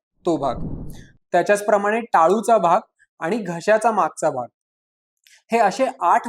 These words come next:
भाग जर तुम्ही व्यवस्थितपणे चेक केलेत स्वतःचे स्वतः रोजच्या रोज, तर तुम्ही स्वतः हे ओरल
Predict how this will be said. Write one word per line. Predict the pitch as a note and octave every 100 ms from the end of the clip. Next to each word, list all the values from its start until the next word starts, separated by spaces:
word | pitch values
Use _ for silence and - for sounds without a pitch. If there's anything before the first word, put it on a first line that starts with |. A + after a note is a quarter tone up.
| F#3
भाग | F#3+ G3+
जर | G#3 G#3+
तुम्ही | G#3 G3+ G#3
व्यवस्थितपणे | E3+ F3+ F3+ G#3 - G3+ G#3
चेक | G#3 F3+ F3+
केलेत | F#3 E3+
स्वतःचे | E3+ D#3 C#3+ D3+ E3
स्वतः | F3 D#3 F3
रोजच्या | B3+ G3+ D#3+ D#3+ - F#3+
रोज, | E3 C3+ C3 - - _ _ _ -
तर | G#3+ A3+
तुम्ही | A3 C4+
स्वतः | F#3+ E3+ G3 A3
हे | A#3+ A3+
ओरल | F#3+ E3+ F#3